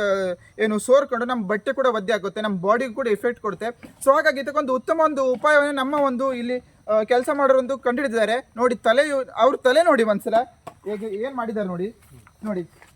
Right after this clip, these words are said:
ಈ ಗೊಬ್ಬರದ ಚೀಲವನ್ನು ಅವರು ತೊಳ್ಕೊಂಡು, ಆ, ಈ ರೀತಿಯಾಗಿ ಡಿಸೈನರ್ ಬಟ್ಟೆ ತರ ಮಾಡ್ಕೊಂಡಿದ್ದಾರೆ ನೋಡಿ. ಅವ್ರ ತಲೆ ನೋಡಿ ಯಾವ ರೀತಿ ಮಾಡಿದ್ದಾರೆ ಅವರು. ಒಂದ್ಸಲ ಹಿಂತಿರುಗಿ ತೋರಿಸಿ.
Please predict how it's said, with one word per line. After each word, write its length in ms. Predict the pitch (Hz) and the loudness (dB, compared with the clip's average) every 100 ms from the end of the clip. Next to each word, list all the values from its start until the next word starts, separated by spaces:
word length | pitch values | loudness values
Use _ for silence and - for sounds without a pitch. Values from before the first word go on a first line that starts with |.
| 196 | -14
ಈ 20 | 180 | -4
ಗೊಬ್ಬರದ 440 | 202 208 302 294 | -2 -2 -4 -4
ಚೀಲವನ್ನು 500 | 247 277 311 302 277 | -8 -4 0 0 0
ಅವರು 300 | 240 208 220 | -4 -2 -4
ತೊಳ್ಕೊಂಡು, 680 | 247 240 254 320 320 233 233 - - _ _ _ | -4 -2 -2 -2 -2 0 -2 -4 -12 _ _ _
ಆ, 320 | 254 247 240 233 | -8 -4 0 0
ಈ 120 | 262 | -2
ರೀತಿಯಾಗಿ 340 | 254 262 247 | -6 -8 -6
ಡಿಸೈನರ್ 420 | 226 208 277 311 | -4 0 0 0
ಬಟ್ಟೆ 240 | 254 226 269 | 0 -2 -2
ತರ 160 | 277 | -4
ಮಾಡ್ಕೊಂಡಿದ್ದಾರೆ 500 | 269 220 226 196 175 | -4 -4 -4 -4 -6
ನೋಡಿ. 220 | 165 151 151 _ | -6 -8 -10 _
ಅವ್ರ 160 | 240 262 | -2 -2
ತಲೆ 320 | - 233 311 | -2 -2 0
ನೋಡಿ 180 | 330 226 | 0 2
ಯಾವ 140 | 220 | 2
ರೀತಿ 180 | 226 220 | 0 -2
ಮಾಡಿದ್ದಾರೆ 440 | 220 208 220 233 190 | -6 -4 -2 0 0
ಅವರು. 340 | 160 190 240 131 - - | 0 -4 -6 -14 -20 -10
ಒಂದ್ಸಲ 200 | 214 240 | -6 -4
ಹಿಂತಿರುಗಿ 360 | 240 247 247 220 | -4 -4 -8 -2
ತೋರಿಸಿ. 360 | 226 - 160 | -2 -2 -10